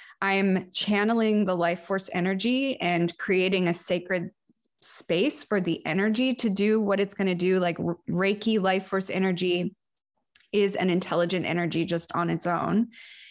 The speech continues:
And so it comes in and interacts with the client's energy body. And that's what I'm witnessing. So that's how I have information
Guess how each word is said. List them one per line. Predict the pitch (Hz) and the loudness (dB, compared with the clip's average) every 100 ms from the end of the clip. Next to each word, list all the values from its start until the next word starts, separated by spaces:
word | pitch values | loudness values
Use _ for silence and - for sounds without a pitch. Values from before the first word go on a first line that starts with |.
| _ | _
And | 180 175 175 175 170 - - _ | -2 0 2 0 -2 -6 -14 _
so | - - 185 170 - | -8 -2 2 2 2
it | 247 247 | -2 -2
comes | - 226 202 | 0 2 2
in | 196 190 190 190 | 2 2 2 0
and | - 165 165 165 - _ | -2 -4 -2 -2 -4 _
interacts | 208 208 214 185 175 185 190 - | -2 0 2 2 2 0 -4 -4
with | 185 170 - - | -2 -2 -4 -8
the | |
client's | 190 - 196 190 190 - | -6 -2 2 2 0 -2
energy | 180 175 175 | 0 0 0
body. | 175 175 170 170 170 170 - - - | 0 0 0 0 0 -2 -8 -20 -10
And | - 185 | -2 0
that's | 202 220 - | 0 -2 -2
what | - | 0
I'm | 208 170 170 | 2 2 2
witnessing. | 185 - - - - - | 0 0 -4 -4 -6 -6
So | 170 170 | -4 -2
that's | 190 202 | -2 -4
how | - 220 190 | -4 0 0
I | - 175 175 180 - - _ _ - | 2 0 2 0 -4 -8 _ _ -10
have | - 202 175 170 175 - | -4 0 0 -2 -4 -4
information | 196 190 175 170 175 180 - 165 165 170 | -4 0 0 2 0 0 0 0 0 -2